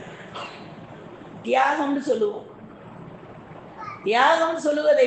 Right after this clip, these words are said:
விட அர்ப்பணிப்பு. எல்லாத்தையும் நம்ம இப்ராஹிம் அலைஹிஸ்ஸலாம்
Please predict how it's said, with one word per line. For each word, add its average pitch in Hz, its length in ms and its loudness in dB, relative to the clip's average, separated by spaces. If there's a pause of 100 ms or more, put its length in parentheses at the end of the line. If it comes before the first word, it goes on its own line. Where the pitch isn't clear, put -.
விட 247 100 4 (140)
அர்ப்பணிப்பு. 247 580 0 (640)
எல்லாத்தையும் 302 880 0 (400)
நம்ம 226 220 0
இப்ராஹிம் 262 340 2
அலைஹிஸ்ஸலாம் 233 520 0